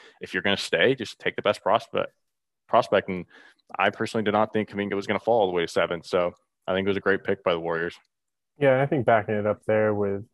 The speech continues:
Speaker 2: with Moody too, like, at fourteen, I think you kinda got,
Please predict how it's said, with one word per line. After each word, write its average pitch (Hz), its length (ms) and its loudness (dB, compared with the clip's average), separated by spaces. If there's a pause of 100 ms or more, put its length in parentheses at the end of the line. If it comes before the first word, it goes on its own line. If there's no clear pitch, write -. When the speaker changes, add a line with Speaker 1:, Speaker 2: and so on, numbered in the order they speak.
(380)
Speaker 2:
with 113 240 -4
Moody 120 580 2
too, 120 720 2
like, 107 320 0
at - 220 -6
fourteen, 117 600 -2
I 107 100 -2
think 110 240 -6
you 107 100 -4
kinda 104 280 -4
got, 98 280 0